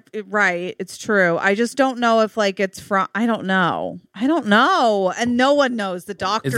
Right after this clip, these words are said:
Speaker 1: didn't
Speaker 2: like, an
Speaker 1: know.
Speaker 2: ingrown eyelash or something?
Speaker 1: He just said it could be from an eyelash infection. I, I, when I tell you,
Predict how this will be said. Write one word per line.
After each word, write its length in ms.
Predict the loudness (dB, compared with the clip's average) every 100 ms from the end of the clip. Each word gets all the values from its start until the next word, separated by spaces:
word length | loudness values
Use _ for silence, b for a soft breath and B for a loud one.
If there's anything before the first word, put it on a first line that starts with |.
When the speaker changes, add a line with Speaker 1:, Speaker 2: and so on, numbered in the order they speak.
| 2
Speaker 1:
didn't 60 | 4
Speaker 2:
like, 180 | 2 4
an 100 | 2
Speaker 1:
know. 280 | 4 4 4
Speaker 2:
ingrown 300 | 4 2 2
eyelash 680 | 0 0 0 2 0 0 -4
or 100 | -6
something? 680 | -4 -4 -2 0 0 -2 -4 -12 -18 -20
Speaker 1:
He 260 | -12 -2 0
just 280 | 2 0 0
said 200 | 0 0
it 140 | -4
could 200 | -2 -2
be 140 | 0 0
from 260 | 0 0
an 140 | 0 -4
eyelash 760 | -2 0 2 2 2 2 -2 -4
infection. 840 | -6 -4 -2 -2 -4 -6 -4 -2
I, 300 | 2 2 0 -4
I, 300 | 0 0 0
when 240 | -2 0 2
I 240 | 2 0
tell 340 | -2 -2 0 2
you, 540 | 2 4 4 4 0